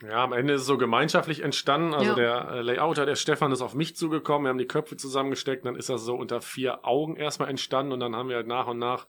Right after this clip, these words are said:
Speaker 1: Leute ins Boot geholt, vor allem Katrin, die sich da so reinschmeißt. Und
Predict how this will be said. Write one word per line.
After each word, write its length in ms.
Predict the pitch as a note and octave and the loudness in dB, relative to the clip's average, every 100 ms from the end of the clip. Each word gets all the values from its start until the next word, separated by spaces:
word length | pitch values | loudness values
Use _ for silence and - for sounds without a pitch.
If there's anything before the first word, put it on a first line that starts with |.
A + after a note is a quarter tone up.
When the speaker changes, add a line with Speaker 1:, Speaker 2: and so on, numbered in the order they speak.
| - | -6
Speaker 1:
Leute 280 | A2+ B2+ B2+ | 0 2 2
ins 120 | - | -2
Boot 300 | C#3 D3+ D3+ | 0 0 2
geholt, 260 | C3+ C#3 | 2 2
vor 140 | C3+ C3 | 2 -2
allem 180 | A#2+ A#2 | -2 -4
Katrin, 420 | - D3+ D3 C#3+ | -4 -4 -2 -2
die 120 | C3 | -2
sich 160 | B2 - | -6 -6
da 300 | B2+ A#2+ A#2 | -6 -6 -8
so 180 | A2+ A#2 | -6 -4
reinschmeißt. 760 | G#2+ B2+ C3 B2+ B2 C3 - | -2 -2 -4 -6 -4 -6 -8
Und 300 | - A2+ G#2 | -14 -14 -16